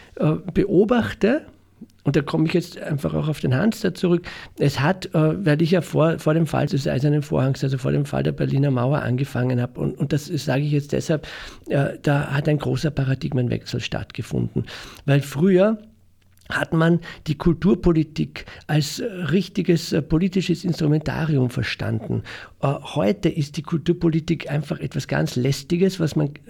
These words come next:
ungerne tut, weil ein Kulturpolitiker ist im Status das Letzte, was es gibt,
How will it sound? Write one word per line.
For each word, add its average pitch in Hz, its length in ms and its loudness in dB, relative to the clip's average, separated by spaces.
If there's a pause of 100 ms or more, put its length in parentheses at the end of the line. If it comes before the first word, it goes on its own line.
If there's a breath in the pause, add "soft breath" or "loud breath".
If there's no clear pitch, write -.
(120)
ungerne 165 500 2
tut, 175 220 0
weil 156 140 2
ein 156 100 2
Kulturpolitiker 160 880 0
ist - 180 -2
im 151 100 2
Status - 540 -2
das 147 180 -2
Letzte, 143 420 0
was 139 180 0
es 131 180 -4
gibt, - 360 -6